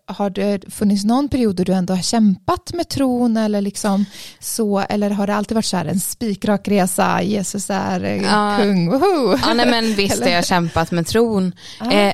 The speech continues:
Speaker 2: men, eh, där skulle jag nog säga att det är liksom jag som inte har varit, eh, spikrak i, i
Speaker 1: Ja.
Speaker 2: livet.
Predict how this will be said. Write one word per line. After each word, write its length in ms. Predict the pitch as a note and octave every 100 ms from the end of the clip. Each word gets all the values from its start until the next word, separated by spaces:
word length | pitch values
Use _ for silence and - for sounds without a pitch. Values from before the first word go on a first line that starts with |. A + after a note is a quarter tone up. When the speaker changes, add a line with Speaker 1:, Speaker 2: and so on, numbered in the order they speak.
| -
Speaker 2:
men, 480 | G#3 G#3+ G3+ G3+ G3
eh, 400 | G3 F#3+ F#3 F#3+
där 220 | F#3+ G#3+
skulle 280 | - - C4
jag 140 | G3+
nog 200 | F#3+ G3+
säga 300 | - F3+ E3
att 100 | E3
det 160 | F#3 F3
är 220 | E3 D#3+
liksom 360 | E3 E3 E3+ E3
jag 320 | F#3 G#3+ A3
som 180 | G#3+ G#3
inte 180 | F3+ D3+
har 40 |
varit, 420 | D3 C#3 D#3 -
eh, 200 | B2+ D3+
spikrak 720 | E3 - D#3 D3+ - D#3 D#3 D3
i, 360 | D3 D3 C3+
i 120 | - D#3+
Speaker 1:
Ja. 220 | D#3 -
Speaker 2:
livet. 760 | D3+ D3+ D3+ D#3+ - - -